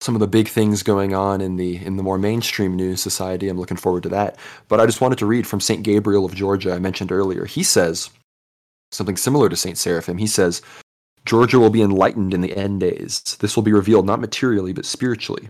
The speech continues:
Believers from many countries will gather in Georgia. The wicked deeds started by communists are only a prologue." And Saint Gabriel existed at the time in the Soviet Union and was actually institutionalized for burning a, uh,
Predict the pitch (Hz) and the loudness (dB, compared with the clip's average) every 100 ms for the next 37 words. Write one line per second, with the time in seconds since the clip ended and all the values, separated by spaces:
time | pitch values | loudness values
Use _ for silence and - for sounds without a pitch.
0 | _ _ - 107 117 107 - 107 101 139 | _ _ 0 2 4 2 2 0 2 0
1 | 143 135 151 101 92 95 90 87 92 90 | 0 0 2 0 0 -2 -2 0 -2 -6
2 | 87 - - - 101 127 131 110 120 92 | -8 -10 -10 -6 0 2 2 2 0 0
3 | - 107 104 92 - 98 92 85 - 101 | 0 2 2 -2 0 0 0 -4 -4 -2
4 | 98 101 95 82 95 92 - - - - | 0 2 0 0 -2 -2 -2 -4 -8 -20
5 | - - 95 92 90 _ _ _ _ _ | -20 -6 -2 -2 -4 _ _ _ _ _
6 | _ _ _ _ - 110 98 92 92 87 | _ _ _ _ -4 0 2 2 2 2
7 | 87 90 - 85 82 - 87 85 85 - | 0 -4 -2 -2 -2 -2 -2 -2 -6 -14
8 | - _ 101 92 - 90 90 87 87 87 | -20 _ -2 0 2 2 0 0 -2 -2
9 | 85 82 85 - - - - _ 101 101 | -2 -4 -4 -6 -12 -20 -20 _ -6 -2
10 | 110 110 110 - - 113 110 92 87 82 | -2 0 -2 -4 -2 0 2 2 2 -2
11 | 82 - _ - 87 82 92 92 85 82 | -6 -12 _ -6 -4 0 2 2 -2 -6
12 | - 85 85 80 80 76 73 | -6 -2 -2 -2 -4 -6 -8